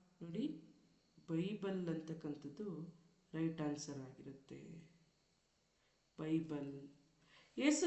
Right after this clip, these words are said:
ಕ್ರಿಸ್ತನ ತಾಯಿ ಹೆಸರು, ಯೇಸು ಕ್ರಿಸ್ತನ ತಾಯಿ ಹೆಸರು ಇದಾಗಿದೆ ಅಂತಂದಾಗ ನೋಡಿ, ಮರ್ಲಿನ್, ಮೋಸಸ್, ಸಮೀನಾ, ಮೇರಿ. ಯೇಸು ಕ್ರಿಸ್ತನ ತಾಯಿ ಹೆಸರು ಮೇರಿ ಅಂತಕ್ಕಂಥದ್ದು.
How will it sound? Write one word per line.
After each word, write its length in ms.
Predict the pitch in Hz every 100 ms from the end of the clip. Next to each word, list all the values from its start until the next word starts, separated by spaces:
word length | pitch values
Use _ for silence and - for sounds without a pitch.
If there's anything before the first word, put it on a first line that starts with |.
| -
ಕ್ರಿಸ್ತನ 380 | 277 - 247 240 254 214
ತಾಯಿ 360 | 175 208 247 254
ಹೆಸರು, 420 | 233 214 185 170 165 147 139 - - - - - -
ಯೇಸು 300 | 277 302 330 311
ಕ್ರಿಸ್ತನ 400 | 269 - 269 254 247 196
ತಾಯಿ 360 | 175 220 269 269
ಹೆಸರು 280 | 240 233 220 208
ಇದಾಗಿದೆ 600 | 196 190 180 185 175 170 165 160
ಅಂತಂದಾಗ 500 | 160 170 160 160 165 254 202 196 - - - - 196
ನೋಡಿ, 220 | 196 202 190 185
ಮರ್ಲಿನ್, 580 | 202 226 233 233 240 233 202
ಮೋಸಸ್, 500 | 202 214 220 220 - 196
ಸಮೀನಾ, 500 | 185 202 202 202 196 196 175
ಮೇರಿ. 400 | 170 165 156 151 - - - -
ಯೇಸು 360 | 190 240 240 277
ಕ್ರಿಸ್ತನ 480 | 240 220 - 220 208 -
ತಾಯಿ 300 | 165 165 208 226
ಹೆಸರು 400 | 208 - 202 190 170 - - - - 170
ಮೇರಿ 380 | 185 190 196 185 165
ಅಂತಕ್ಕಂಥದ್ದು. 520 | 151 - - - -